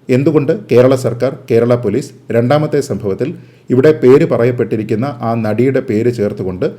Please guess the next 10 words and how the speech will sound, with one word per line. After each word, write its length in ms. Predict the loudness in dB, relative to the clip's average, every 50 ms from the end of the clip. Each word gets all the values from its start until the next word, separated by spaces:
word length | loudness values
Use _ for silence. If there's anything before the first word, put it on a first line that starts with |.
| -12 -20 -16 _ -2 -2 2
എന്തുകൊണ്ടാണ് 440 | 4 4 4 4 4 0 -2 -2 -2
ഒരു 80 | -2 -2
അന്വേഷണത്തിന് 520 | 0 0 -2 -2 -4 -6 -6 -6 -6 -6 -4 -2
തയ്യാറാകാത്തത് 760 | -2 2 2 4 4 4 2 2 0 0 -2 -2 -2 -2 -2 -2 -2 -4 -4
എന്നുള്ളതാണ് 460 | -4 -4 -4 -4 -6 -6 -6 -8 -10 -12 -14 -18 -12 -8 -4
എൻ്റെ 160 | -2 -2 0 0 -2
ഏറ്റവും 280 | -2 0 0 0 0 -2 -4 -6 -4
ലളിതമായ 380 | -2 -2 0 0 -2 -2 -2 -4 -4 -8
ചോദ്യം. 220 | -10 -12 -12 -14 -16 _ _ _ _ _ _ _ -2 0
നമ്മളാരും 460 | 2 4 4 4 4 4 2 0 -2